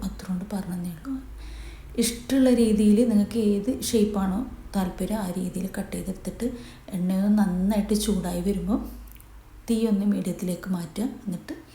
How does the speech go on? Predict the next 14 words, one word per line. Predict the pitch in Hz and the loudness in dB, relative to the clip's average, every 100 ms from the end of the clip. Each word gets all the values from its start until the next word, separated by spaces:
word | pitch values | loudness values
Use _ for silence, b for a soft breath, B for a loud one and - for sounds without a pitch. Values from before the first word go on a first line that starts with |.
| B B B B B B - | B B B B B B -2
എല്ലാം | 190 175 175 | 0 2 0
കൂടെ | 175 208 - | -2 -2 -2
ഒരു | 208 214 | -4 -2
ഇച്ചിരി | 233 - - - 254 | -4 -4 -6 -2 2
ടൈം | 208 208 226 | 4 4 4
എടുത്തിട്ട് | 240 - - | 2 -2 -4
തന്നെ | 175 185 - | -4 -4 -4
ഫ്രൈ | 180 | -4
ചെയ്തെടുക്കട്ടെ. | 160 160 160 165 170 | -2 -2 -4 -6 -8
പെട്ടെന്ന് | - 190 - 220 226 | -4 -6 -4 0 0
നമ്മൾ | 214 208 226 - | 2 2 2 2
തീ | 214 | 2
കൂട്ടി | 214 240 214 | 4 2 2
വെച്ചിട്ട് | 226 226 233 240 | 2 2 2 0